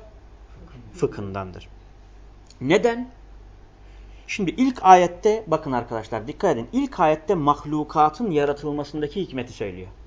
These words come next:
İkinci ayette de peygamberlerin gönderilmesindeki hikmeti söylüyor.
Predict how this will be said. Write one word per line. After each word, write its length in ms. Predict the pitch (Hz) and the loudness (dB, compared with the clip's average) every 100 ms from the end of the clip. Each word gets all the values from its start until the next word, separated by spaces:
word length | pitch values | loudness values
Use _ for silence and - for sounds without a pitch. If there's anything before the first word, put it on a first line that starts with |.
| - - - - - | -20 -20 -20 -12 -8
İkinci 540 | - 196 196 196 294 | -4 -2 0 2 2
ayette 560 | 202 196 180 175 175 247 | 4 4 4 4 2 2
de 140 | 233 | 2
peygamberlerin 1040 | 180 170 165 165 160 156 170 160 175 262 220 | 4 4 4 4 2 4 4 2 0 0 2
gönderilmesindeki 920 | 165 151 151 143 135 - 123 117 123 | 2 2 2 2 -4 -4 -6 -6 -8
hikmeti 280 | 117 117 - | -10 -14 -4
söylüyor. 360 | - - 90 | -4 -2 -10